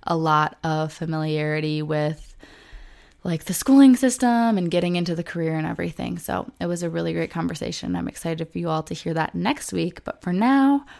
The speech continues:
we're gonna continue the conversation about finding how to draw the line of where to be stressed and learning how to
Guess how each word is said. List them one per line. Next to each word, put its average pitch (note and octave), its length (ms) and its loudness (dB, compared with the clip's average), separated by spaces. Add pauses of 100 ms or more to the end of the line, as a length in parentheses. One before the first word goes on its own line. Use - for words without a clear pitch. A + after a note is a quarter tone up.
(120)
we're F3 80 -6
gonna F3+ 160 -2
continue F3 400 -2
the D#3+ 80 -2
conversation D#3+ 680 -4
about D#3 680 -2 (580)
finding E3+ 800 0
how E3 280 -2
to D#3+ 80 0
draw D#3 200 0
the D#3 100 -2
line D#3 600 -2 (100)
of E3 360 -2
where D#3+ 360 -2
to E3 460 -4
be E3+ 160 -8
stressed D#3 720 -2
and D#3 380 -4
learning D#3 480 -4
how D#3+ 300 -4
to - 580 -6